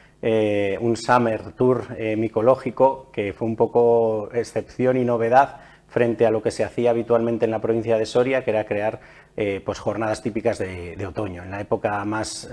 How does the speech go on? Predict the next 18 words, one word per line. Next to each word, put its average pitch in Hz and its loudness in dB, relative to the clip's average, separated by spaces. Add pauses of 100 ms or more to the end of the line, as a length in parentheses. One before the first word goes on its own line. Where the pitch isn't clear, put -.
(140)
más 113 -2
habitual 107 -4
para 98 -4
la 90 -4
gente. 87 -14 (420)
Y 135 4
nosotros, 139 4
pues, 131 2
decidimos, 123 2
eh, 113 2
destemporalizar, 120 4
eh, 110 2
un 113 -4
poco 117 4
esta, 110 0
es-, - -6
esta - -6
afición, 135 4